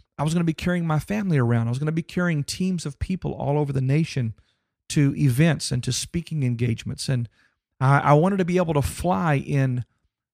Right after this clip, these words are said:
low visibility or no visibility conditions. We call that, uh, instrument meteorological conditions, where there's no outside reference point. I wanted to be able to fly just by referencing the instruments in the airplane.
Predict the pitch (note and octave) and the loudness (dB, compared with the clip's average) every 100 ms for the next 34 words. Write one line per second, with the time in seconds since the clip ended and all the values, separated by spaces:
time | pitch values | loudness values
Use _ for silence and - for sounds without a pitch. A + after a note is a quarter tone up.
0 | _ _ _ - B2+ F3 F#3+ D#3 C#3 B2+ | _ _ _ -2 4 6 4 2 0 4
1 | C#3 C3 A#2+ - C3+ C3 D#3+ F3 D3 C#3 | 4 4 0 0 0 2 2 2 2 0
2 | C3+ C3+ B2+ - C3 D#3+ - - A2 C3+ | 0 0 -2 0 0 0 0 -4 -4 -6
3 | - D3 C3 C3 - - _ _ _ _ | -2 -2 0 -2 -4 -14 _ _ _ _
4 | - C3 C3+ - D3+ - D3+ D3+ - C3 | -10 -8 -6 0 0 0 0 -2 -2 0
5 | C#3 D3+ C#3 C3 C3+ C#3+ C3+ C#3 C3 F3+ | 2 2 2 0 0 -2 -2 -2 0 0
6 | A#2+ A2+ A#2+ C3 A#2 A#2+ A#2 B2+ D#3+ E3+ | -2 -2 0 2 2 2 0 0 -2 -4
7 | - D3 C#3+ - D3+ C3+ D#3+ E3 C3+ - | -8 -10 -8 -6 -4 -2 -2 -4 -8 -6
8 | B2 - _ _ _ - F#3 C4+ G#3 D#3+ | -6 -6 _ _ _ -8 -4 0 0 2
9 | D3 C3+ C3 - E3+ D#3+ B2+ A2+ F#3 G3+ | 2 0 -2 -4 -4 -2 -2 -4 -6 -6
10 | - D3 C3 C3 D3+ D#3+ - D3+ C3 B2+ | -6 -2 0 0 -2 -6 -6 -6 -4 -6
11 | - D3 - D3+ C#3 C3+ C3 C3 C#3+ D3+ | -4 -8 -6 -6 -6 -6 -6 -4 -6 -6
12 | A#2+ A2 | -8 -10